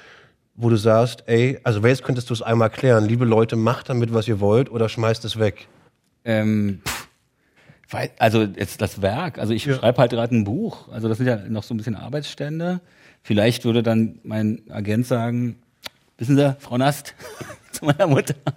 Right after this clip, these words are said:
Speaker 2: „lassen, lassen wir, lassen wir doch mal, mal, gucken wir doch mal, ob wir da noch was draus machen können.“ Aber, ähm, nee, weiß ich nicht. Also ich glaube, die Angst ist jetzt ein bisschen sehr indiskret. Ich bin ja ein Scheidungskind und, und als ich sechs Jahre alt war, war diese Scheidung.
Speaker 1: Erste
Speaker 2: Und
Speaker 1: Klasse.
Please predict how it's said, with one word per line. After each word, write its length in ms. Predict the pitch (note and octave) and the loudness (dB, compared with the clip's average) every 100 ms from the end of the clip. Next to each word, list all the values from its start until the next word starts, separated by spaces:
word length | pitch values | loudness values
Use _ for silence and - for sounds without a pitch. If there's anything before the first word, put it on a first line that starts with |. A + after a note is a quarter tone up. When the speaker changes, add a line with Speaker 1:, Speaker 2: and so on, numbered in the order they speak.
| D4+ C#4+ - | -6 -6 -6
Speaker 2:
„lassen, 280 | - - - | -6 -8 -14
lassen 240 | - E3 G3+ | -12 -6 -4
wir, 120 | D#3+ | -4
lassen 260 | - C#3 F3+ | -4 -4 0
wir 80 | C3+ | 0
doch 80 | A2+ | 0
mal, 140 | G#2 | -2
mal, 100 | G2+ | -4
gucken 280 | - B2+ A2+ | -6 -4 -2
wir 100 | G2 | -2
doch 120 | F#2 | -4
mal, 240 | G2 F2+ F#2 | -6 -8 -10
ob 120 | A2 - | -8 -4
wir 80 | |
da 80 | G2 | -2
noch 140 | G2 G2+ | -2 -2
was 100 | F#2+ | -4
draus 180 | G2+ F#2+ | -4 -2
machen 240 | G#2+ D3+ | 0 0
können.“ 260 | C3+ C3+ C#3+ - - - - - | 2 2 0 -8 -20 -20 -18 -4
Aber, 500 | G#2+ G#2+ A2+ G#2+ - | 0 4 6 6 4
ähm, 400 | G#2+ G#2 G2 F#2 - _ _ | 2 2 0 -6 -14 _ _
nee, 240 | - G2 | -10 -8
weiß 180 | F2+ F2+ | -8 -10
ich 160 | A2 - | -12 -12
nicht. 140 | F#2 | -8
Also 140 | A2 A#2+ | -2 -2
ich 80 | A#2+ | 0
glaube, 160 | B2 | 2
die 100 | B2 | 2
Angst 360 | A2 C#3 C#3 - | 2 0 -2 -6
ist 100 | G2 | -6
jetzt 120 | A2 | -2
ein 60 | A#2 | -2
bisschen 160 | A2 | -2
sehr 140 | G#2 A2+ | -4 -2
indiskret. 560 | G#2+ G#2+ - A2+ B2+ - - _ | -6 -8 -8 -6 -6 -8 -20 _
Ich 60 | |
bin 100 | A2+ | -2
ja 60 | A#2+ | -2
ein 60 | |
Scheidungskind 520 | A2 A#2+ F3 D#3 A2+ A2 | 0 0 0 0 -2 -4
und, 120 | A2 | -6
und 260 | A2+ - | -10 -4
als 140 | G#2+ G#2+ | 0 0
ich 100 | A2+ | 2
sechs 240 | A#2 - | 0 2
Jahre 260 | F#2+ A#2+ B2 | 2 2 2
alt 200 | F#2+ F2+ | 0 -4
war, 120 | F#2 | -10
war 80 | F#2 | -12
diese 160 | F#2+ G2+ | -14 -12
Scheidung. 520 | - G#2+ A#2+ G#2+ B2 - - - | -8 -4 -2 -2 -4 -6 -20 0
Speaker 1:
Erste 280 | A2 G#2 G#2+ | 2 2 2
Speaker 2:
Und 40 | |
Speaker 1:
Klasse. 360 | G#2+ F2 E2+ | 0 0 -4